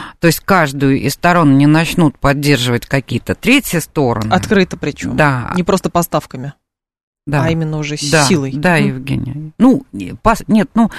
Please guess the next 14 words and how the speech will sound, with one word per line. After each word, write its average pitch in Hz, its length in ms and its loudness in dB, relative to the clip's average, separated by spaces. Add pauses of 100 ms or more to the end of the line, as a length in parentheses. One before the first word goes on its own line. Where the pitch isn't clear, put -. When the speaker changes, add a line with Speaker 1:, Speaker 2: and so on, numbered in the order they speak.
(160)
Speaker 1:
почему 247 380 4
поставками? 127 920 -2
Потому 143 320 -2
что - 180 -10
поставками 202 720 0 (600)
моб-ресурс 220 840 4
там 180 240 2
ограничен 175 600 4
у 165 80 4
обеих 165 340 2
сторон, 120 360 -2 (100)
Speaker 2:
Мгм. - 240 2
Speaker 1:
мобилизационный 143 800 2
ресурс. - 400 -4